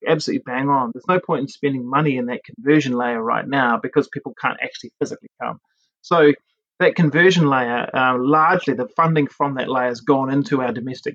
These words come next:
campaign work to drive New Zealand behaviour and New Zealanders into the tourism industry and participating in the tourism industry and helping to drive economic recovery through that lens. But the brand layer is like an, is like an ongoing requirement.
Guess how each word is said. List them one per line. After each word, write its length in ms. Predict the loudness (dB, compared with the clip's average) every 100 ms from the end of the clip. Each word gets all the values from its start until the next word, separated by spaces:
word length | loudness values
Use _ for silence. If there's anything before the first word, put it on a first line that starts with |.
| -12
campaign 440 | -16 -16 -14 -12
work 240 | -12 -14 -18 _ _ _ -16
to 80 |
drive 340 | -6 -2 0 -2
New 100 | -12
Zealand 300 | -12 -10 -8
behaviour 420 | -8 -4 -4 -4 -6
and 220 | -4 -6
New 80 | -8
Zealanders 440 | -10 -8 -8 -10
into 380 | -14 _ -20 -16
the 160 | -14 -12
tourism 380 | -2 0 0 -4
industry 340 | -8 -10 -10
and 100 | -8 -10
participating 580 | _ -20 _ -6 -4 -4
in 80 |
the 80 | -8 -8
tourism 320 | -6 -6 -8
industry 280 | -10 -12 _
and 80 | -20
helping 220 | -20 -20 _
to 220 | _ -14
drive 180 | -10 -10 -14
economic 360 | -20 -20 -20
recovery 540 | -20 _ -4 -2 -8 -12
through 160 | -16 -16
that 140 | -16
lens. 460 | -14 -12 -12 -14 -18 _ _ _ _ -4
But 120 | 0
the 80 | 0
brand 420 | -2 0 4 4
layer 320 | 4 2 2
is 120 | 0 -2
like 140 | -8
an, 220 | -8 -8 -6
is 80 | -8
like 160 | -8
an 120 | -10 -8
ongoing 800 | -6 -4 -2 -2 -2 -2 -6 -12 _ _
requirement. 720 | -18 -16 -4 0 2 0 -6